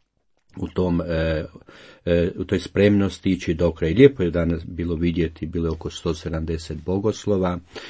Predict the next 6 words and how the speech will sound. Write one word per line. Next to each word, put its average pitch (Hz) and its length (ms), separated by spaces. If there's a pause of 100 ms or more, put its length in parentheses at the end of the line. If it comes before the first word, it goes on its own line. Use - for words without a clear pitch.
(240)
iz, 92 400
e, 85 460 (380)
dakle, 76 720 (480)
sa-, 90 480
Splita, 90 1040
Pule, 92 680